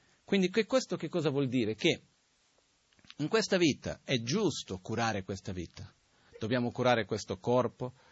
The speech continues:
dobbiamo goderci i piaceri della vita, dobbiamo avere buone amicizie con le persone, dobbiamo realizzare cose belle. Su quello va benissimo tutto, eh? Però,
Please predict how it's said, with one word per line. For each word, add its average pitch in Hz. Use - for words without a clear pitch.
dobbiamo 117
goderci 123
i 95
piaceri 107
della 92
vita, 123
dobbiamo 110
avere 117
buone 113
amicizie 104
con 104
le 101
persone, 120
dobbiamo 117
realizzare 127
cose 104
belle. 117
Su -
quello 247
va 147
benissimo 151
tutto, -
eh? 110
Però, 120